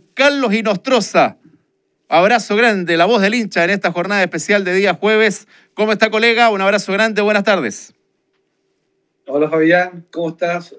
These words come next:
Speaker 2: Eh, también Francisco, ¿cómo están ahí? Me imagino que menos tristes con la, la despedida de Hugo, de la forma que se dio, pero bueno, el, el fútbol es así.
Speaker 1: ¿Cómo estás tú, Carlos, con, eh, con esto? A ver si nos das tu opinión como hincha, ¿no?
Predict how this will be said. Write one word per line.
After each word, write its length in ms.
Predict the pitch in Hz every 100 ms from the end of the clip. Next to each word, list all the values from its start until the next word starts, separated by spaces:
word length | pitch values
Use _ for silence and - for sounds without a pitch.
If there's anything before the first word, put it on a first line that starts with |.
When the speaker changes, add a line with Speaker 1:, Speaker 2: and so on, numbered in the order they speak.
| 143
Speaker 2:
Eh, 360 | 147 143 135 135
también 240 | 143 160
Francisco, 440 | 170 160 196 196 190
¿cómo 140 | 175
están 200 | 170 180
ahí? 340 | 180 190 180 165
Me 100 | 156
imagino 380 | 151 165 170 165
que 340 | 160 151 151 _ _ _ _ _
menos 180 | 147 160
tristes 300 | 160 202 202
con 200 | 196 185
la, 320 | 170 170 165
la 140 | 160 160
despedida 460 | 165 160 170 190
de 100 | 190
Hugo, 420 | 190 196 190 190 _
de 160 | 139 156
la 100 | 151
forma 260 | 175 175
que 120 | 165
se 120 | 165 175
dio, 300 | 208 220 - _ _
pero 420 | 160 160 160 151
bueno, 300 | 127 170 160 151
el, 140 | 139 135 _
el 160 | 135 135
fútbol 260 | 160 160
es 80 | 170
así. 320 | 165 160 - _ _ _ _
Speaker 1:
¿Cómo 200 | - 208
estás 240 | 240 220 190
tú, 140 | 269
Carlos, 340 | 269 196 185 165
con, 200 | 170 156
eh, 200 | 147 131
con 160 | 151
esto? 200 | 196 190
A 40 | 180
ver 140 | 196
si 120 | 190
nos 160 | 196 165
das 220 | 190 196
tu 260 | 190 175 147
opinión 400 | 147 165 220 208
como 240 | 214 190
hincha, 380 | 214 208 - 147
¿no? 260 | 160 196